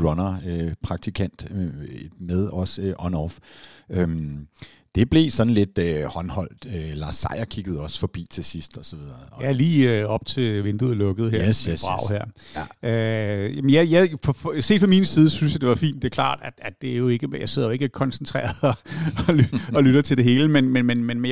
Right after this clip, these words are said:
Speaker 2: jeg, det var med til, at man var oppe at køre, og i hvert fald ikke gik, gik i seng før klokken tolv. Så, så, så hvis vi skal, lige skal starte med det og evaluere transfervinduet,
Speaker 1: Mm.
Speaker 2: hvordan har Copenhagen Sundays transfervindue været? Hvordan synes du, dækningen har været? Hvor, hvor mange, øh,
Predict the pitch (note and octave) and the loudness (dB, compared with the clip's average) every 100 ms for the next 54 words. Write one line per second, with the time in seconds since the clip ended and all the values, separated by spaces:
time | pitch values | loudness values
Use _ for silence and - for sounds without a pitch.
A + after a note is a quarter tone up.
0 | B2 A#2 A#2+ C3 C#3 D3 C#3+ - C3+ C#3 | -6 -8 -2 -2 -2 -8 -14 -2 2 4
1 | D#3+ - F3 F3 D3+ C#3 A#2+ B2 - C3 | 4 2 0 0 0 2 4 2 2 2
2 | C3+ E3 - C3 C3 - D3 C3 - - | 2 -2 -4 -4 -4 -4 -2 -2 -4 -8
3 | F3 - C3+ A#2+ - D3+ - - - - | -10 -2 0 0 -2 -4 -6 -12 -12 -12
4 | C3+ C3 C3+ A#2+ - - - - - - | -10 -8 -2 -2 -4 -12 -20 -20 -20 -20
5 | _ - - C3+ B2+ C#3 C#3 B2+ B2+ B2 | _ -10 0 2 2 2 0 0 2 2
6 | - A#2+ G#2 C3 C#3 - F#3 F3+ G3 F#3 | 2 0 0 0 0 0 0 2 2 0
7 | D#3 D3+ G3+ - D3 B2+ B2+ B2+ E3 F3+ | 4 4 4 0 2 4 6 6 6 4
8 | - C3+ - C3+ B2+ A2 G#2+ C3 G#3 - | 0 2 4 4 4 2 0 0 -2 2
9 | F3 A#2 A2+ - A2+ - - F#3 D4+ E3+ | 0 2 -2 -2 -4 -2 0 0 -2 -6
10 | - D#2+ G#2+ - A#2+ C#3+ A#2+ G#2 G2+ G#2+ | -6 -8 -10 -10 -6 -4 -2 0 0 -2
11 | B2 F#3+ - F#3 - C#3 D3 - E3 D3 | -2 -2 0 0 0 2 2 2 -2 -2
12 | B2 B2+ D3 C#3 B2+ C3+ B2+ D#3 G3+ F3 | 0 0 0 -2 0 2 2 2 0 2
13 | C#3+ C3+ | 4 2